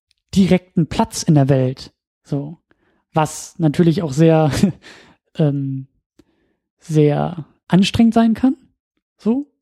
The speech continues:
Aber wenn man's im Studium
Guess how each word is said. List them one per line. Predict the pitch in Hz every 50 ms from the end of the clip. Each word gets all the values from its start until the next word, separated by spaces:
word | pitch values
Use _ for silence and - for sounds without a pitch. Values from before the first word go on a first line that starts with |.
| _ _ _
Aber | - - 160 160 156 165 160 160 160 165 - _ _ _ _ _ _ _ _ _ _ _ _ _ _ _ _ _ _
wenn | 185 156 170 175
man's | 214 233 214 - -
im | 202 190
Studium | 170 - - - 196 202 196 190 196 190 185 185 185 180 180 185 -